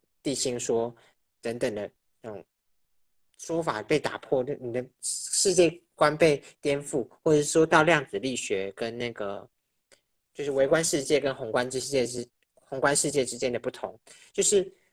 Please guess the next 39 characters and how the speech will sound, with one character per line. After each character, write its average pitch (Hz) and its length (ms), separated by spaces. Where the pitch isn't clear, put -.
理 117 160
论 185 180
是 185 140
一 175 80
直 143 100
一 135 140
直 120 180
在 131 180
被 123 140
打 113 200
破 - 220
的， - 220
那 175 160
我 147 60
们 110 120
的 113 120
信 190 240
仰 123 160
也 - 100
是 - 140
一 196 120
直 - 160
一 113 120
直 - 180
在 110 140
打 - 160
破 104 240
的。 - 100
所 147 120
以 139 100
就 131 340
迎 117 140
接 135 140
到 135 140
我 110 40
们 95 80
的 98 80
终 107 240
章。 107 380